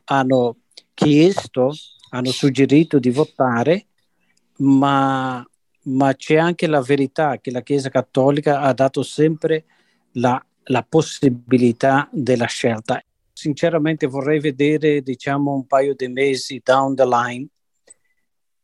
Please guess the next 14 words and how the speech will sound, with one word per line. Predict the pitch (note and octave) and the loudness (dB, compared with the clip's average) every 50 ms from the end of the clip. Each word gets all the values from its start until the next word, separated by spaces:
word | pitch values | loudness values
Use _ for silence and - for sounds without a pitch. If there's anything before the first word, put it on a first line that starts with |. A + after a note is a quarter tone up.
| _ _ _ _ - | _ _ _ _ 0
perché | D#3 D3+ D3+ C#3+ C#3+ C3+ _ - - D#3 D3+ D3+ D3 D3 D3 D3 D3 D3 _ _ | 2 2 2 2 0 -4 _ -2 2 4 4 6 6 6 4 4 2 0 _ _
se | - - - - D3+ C3+ - | -18 -8 -2 0 0 0 -2
cinquanta | - - - D#3 D#3 D#3 D3 - - F#3 G3+ A3 A3 G#3+ G#3 - G3 D#3 | -6 -4 0 2 4 4 2 2 0 0 0 2 0 0 0 0 -2 -2
per | - - E3 C#3 C#3 | 0 0 -2 -2 -2
cento | - - - D#3 D3+ D3 C#3+ C#3 - C3+ | -4 -2 0 2 2 2 0 0 -2 0
della | A#2+ C3+ C3 B2+ B2+ | 2 2 2 2 0
popolazione | B2 - C#3 C3 B2+ _ _ - C#3+ C3+ C3 A#2+ - - - D#3 E3 E3+ E3 D#3+ D3 | -2 -2 -6 -6 -6 _ _ -2 0 0 0 -2 -4 -4 0 2 2 2 2 0 0
dice: | C3+ C#3 C#3 C3+ - - C3+ | 2 2 0 0 0 -4 -6
"Vogliamo | A#2 A2+ B2+ A#2+ A#2 C3 C3+ D3+ F3 F3+ F#3 F3 D#3 - | -4 -2 -2 0 0 2 2 2 2 0 -2 -4 -6 -6
questa | - - D#3 D#3 D3 - - - - | -2 -2 -2 -2 -2 -6 -10 -12 -8
persona | - - C3 B2+ - - C#3+ B2+ B2 A#2+ A2 G#2 G2 _ _ - _ _ _ _ _ _ - | -4 -4 -4 -4 -2 0 0 2 2 0 -2 -4 -8 _ _ -20 _ _ _ _ _ _ -2
per | - D#3 D3+ C#3+ | 0 0 2 2
il | C#3 C3 B2 - | 2 0 0 0
presidente", | - B2+ B2 A#2 - C3 A#2 B2 D3+ E3 D#3+ C#3 - - A#2 A2 - | 0 0 0 0 0 -4 0 0 2 2 2 0 -2 -2 -6 -6 -6